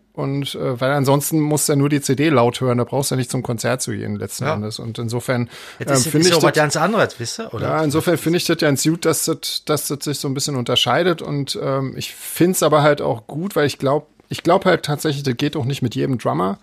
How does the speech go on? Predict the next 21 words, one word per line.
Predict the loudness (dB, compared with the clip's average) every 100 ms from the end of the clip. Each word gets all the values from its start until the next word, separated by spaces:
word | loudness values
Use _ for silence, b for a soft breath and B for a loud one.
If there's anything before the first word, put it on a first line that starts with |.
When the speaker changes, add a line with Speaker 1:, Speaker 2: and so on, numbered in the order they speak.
| B B B B -6
Speaker 1:
ähm, | 0 2 2 0 -2 -6 _ _ _ -8
weil | 2 4 4 2 -2 _ _ _ _ -4
Jeans | -2 0 -2 -8 -14 B B _ _ _ -20 -8
halt | 0 2 2 _ -4
nicht | -2 0
so | 0 2
ein | 0 -4 -8
typischer | -4 -2 0 4 4
Rock-Schlagzeuger | 4 2 0 0 0 0 0 2 0
ist, | 0
sondern | -2 -2 0
eher | 0
ein | 0
Punk-Schlagzeuger. | 2 2 2 0 -2 -2 -4 -2 -2
Und | -2 -4
das | -4
passt | 0 0 0
halt | -2 -2
zu | -4 -2 -4
so | -4 -4
Elektro | -2 -2 -4 -8 -4 -4 -6